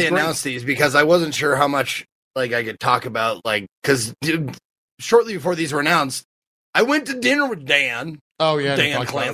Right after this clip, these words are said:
Speaker 1: Clancy, and, uh, it was more of, like, a, "Don't tweet about this" kind of a thing. So
Speaker 3: Yeah.
Speaker 1: I was like, "Okay, I'll, you know, I'll, I'll talk roundabout," but I'm glad, like, this is a lot of the shit we talked about at the table. He's like, "This is the shit that's coming, and I think it's gonna be," I was like,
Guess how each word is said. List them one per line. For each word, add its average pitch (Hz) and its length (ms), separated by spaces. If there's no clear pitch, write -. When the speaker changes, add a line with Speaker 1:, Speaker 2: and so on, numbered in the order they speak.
Speaker 1:
Clancy, 135 300
and, 147 300
uh, 139 360
it 233 60
was 240 180
more 208 200
of, 180 120
like, 165 240
a, 156 280
"Don't 247 220
tweet 151 180
about 120 220
this" 123 220
kind 135 220
of 123 80
a 123 60
thing. 135 340
So 147 60
Speaker 3:
Yeah. 160 60
Speaker 1:
I - 20
was 151 100
like, 151 160
"Okay, 165 220
I'll, 151 240
you 170 100
know, 160 120
I'll, 175 220
I'll 190 160
talk 170 280
roundabout," 139 440
but 151 100
I'm 160 120
glad, 160 260
like, 139 200
this 196 160
is 220 140
a 208 80
lot 185 240
of 170 60
the 160 80
shit 170 200
we 147 100
talked 139 280
about 135 200
at 127 40
the 120 100
table. 123 240
He's 120 140
like, 120 160
"This 170 180
is 190 140
the 185 80
shit 160 160
that's 165 160
coming, 180 280
and 127 80
I 117 60
think 131 200
it's 131 100
gonna 131 160
be," 127 180
I 135 120
was 139 120
like, 139 240